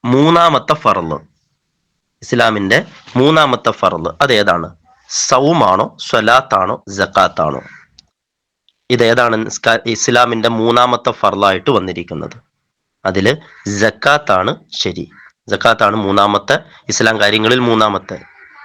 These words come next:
ഇസ്ലാം കാര്യമാണ് ഫർള് എന്ന് ചോദിച്ചിരിക്കുന്ന ഇസ്ലാം കാര്യമാണ്, അതിൽ മൂന്നാമത്തെ സക്കാത്താണ്. നാല്, സക്കാത്തിന്റെ അവകാശികൾ. എത്ര പേരാണ് സക്കാത്തിന്റെ അവകാശികൾ? പതിനാലാണോ എട്ടാണോ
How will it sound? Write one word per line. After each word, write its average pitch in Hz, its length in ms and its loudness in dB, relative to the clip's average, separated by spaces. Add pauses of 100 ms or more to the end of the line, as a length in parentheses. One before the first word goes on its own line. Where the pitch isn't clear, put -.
(960)
ഇസ്ലാം 104 320 -2
കാര്യമാണ് 120 400 0 (180)
ഫർള് 127 280 2
എന്ന് 127 120 0
ചോദിച്ചിരിക്കുന്ന 123 520 0
ഇസ്ലാം 117 300 -2
കാര്യമാണ്, 117 280 2
അതിൽ 110 140 -2
മൂന്നാമത്തെ 117 460 0
സക്കാത്താണ്. 117 580 -2 (1700)
നാല്, 147 460 2
സക്കാത്തിന്റെ 185 840 0
അവകാശികൾ. 117 800 -2 (960)
എത്ര 160 260 2
പേരാണ് 127 400 2
സക്കാത്തിന്റെ 117 480 0
അവകാശികൾ? 92 640 -2 (800)
പതിനാലാണോ 127 840 2 (140)
എട്ടാണോ 113 720 0